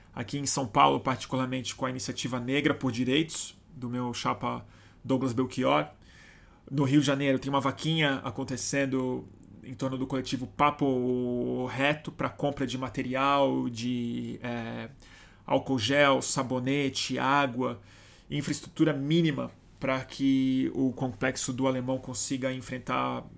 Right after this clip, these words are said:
enfim, minimamente essa nova situação. É, mas também eu pe-, pensar assim, né? Como é que eu sigo isso? Ih, peraí, eu tô falando que tá caindo aqui, é isso? Tá caindo aqui no Instagram?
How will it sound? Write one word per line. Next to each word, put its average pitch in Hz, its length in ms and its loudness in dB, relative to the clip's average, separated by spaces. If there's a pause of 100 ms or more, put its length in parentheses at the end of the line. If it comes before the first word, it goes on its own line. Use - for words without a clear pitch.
enfim, 113 360 -10
minimamente 135 1040 -2 (380)
essa - 180 -6
nova 123 180 -2
situação. 143 720 -2 (800)
É, 151 580 4
mas 160 160 4
também 190 300 4
eu 208 80 4
pe-, 208 420 -2
pensar 185 360 4
assim, 180 280 2
né? 170 280 4 (1300)
Como 160 120 -16
é - 20 -12
que 147 100 -2
eu 135 40 0
sigo 123 340 -2
isso? 120 340 -6 (1080)
Ih, 127 100 -6
peraí, 120 180 -6
eu 104 80 -10
tô 98 80 -14
falando 127 200 -8
que - 60 -14
tá 123 100 -6
caindo 123 320 -6
aqui, 123 200 -6
é 123 80 -4
isso? 147 240 -6 (1600)
Tá 123 120 -12
caindo 120 240 -10
aqui 113 120 -14
no 117 100 -8
Instagram? 123 420 -8